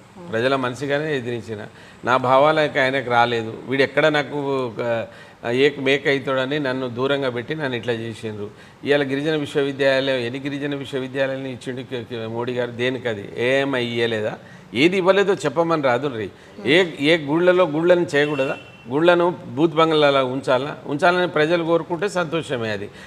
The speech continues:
కానీ ప్రజలు అట్లా లేరు కదా. ఒక రామాయణ, ఒక రామాలయాన్ని నిర్మించి మళ్ళీ ఆడ బ-, ఆ, బాలరాముని కూర్చోబెట్టినందుకే కదా ఈ దేశం అంతా ఇవాళ భక్తి, భక్తి అనే ఒక "జై శ్రీరామ్, జై శ్రీరామ్", ప్రతి ఇంటి మీద "నాకు రక్షకుడు రాముడే, హనుమాన్" అని అంటున్నారు కదా.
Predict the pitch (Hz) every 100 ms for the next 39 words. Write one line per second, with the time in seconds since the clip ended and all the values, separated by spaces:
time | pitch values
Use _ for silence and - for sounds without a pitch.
0 | - 143 175 160 175 185 156 160 143 165
1 | 160 120 135 156 - - - 117 170 165
2 | 165 185 196 190 185 175 156 160 151 151
3 | 170 180 180 175 175 175 165 139 139 160
4 | 170 165 170 135 131 160 170 147 147 127
5 | - 117 120 113 113 107 - - - 123
6 | 127 120 135 160 165 165 165 131 160 175
7 | 170 165 165 160 156 143 135 135 143 208
8 | 170 170 165 180 170 165 156 151 139 127
9 | - 165 135 131 170 160 156 143 143 120
10 | 139 165 143 156 156 151 143 131 160 147
11 | 160 160 151 147 131 147 147 160 160 156
12 | 139 - - - 143 139 139 - 170 175
13 | 156 147 151 160 160 151 139 156 160 156
14 | 147 135 123 135 123 113 110 110 131